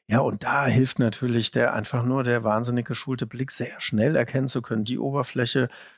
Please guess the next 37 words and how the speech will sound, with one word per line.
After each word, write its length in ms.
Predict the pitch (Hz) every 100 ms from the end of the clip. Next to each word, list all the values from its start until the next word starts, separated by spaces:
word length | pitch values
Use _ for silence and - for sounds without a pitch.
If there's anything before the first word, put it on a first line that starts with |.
| _
nochmal 260 | 120 123 117
mit 120 | 113
dem 120 | 110
Koch 220 | 113 131
die 140 | - 120
Teller 300 | - 143 127
durchgehen, 640 | 135 127 - 131 131 127 - - _
gemeinsam, 640 | 131 120 127 123 123 123
äh, 240 | - 127 127
überlegen, 880 | 135 120 117 120 120 120 117 113 107
wo 240 | 120 131
und 160 | 113 113
wann 300 | 110 139 143
und 160 | 120
in 120 | 117
welcher 300 | 117 120 131
Taktung. 480 | - 143 - 151 139 - - -
Und 180 | 156 117 -
das 180 | - 123
muss 180 | 135 143
einfach 300 | 135 113 120
schnell 300 | - 123 131
gehen, 140 | 139
aber 180 | 139 120
es 100 | 117
kommt 320 | - 139 139
ehrlich 300 | - 123 123
gesagt 340 | - 113 110 -
aus 140 | 110
dem 100 | 107
Bauch 300 | 90 85 -
raus. 180 | 95 -
Es 160 | 120 190
ist 140 | 143
keine 240 | 123 110
großartige 580 | 101 117 101 117 113 98
Vorbereitung. 680 | - 92 85 82 85 _ _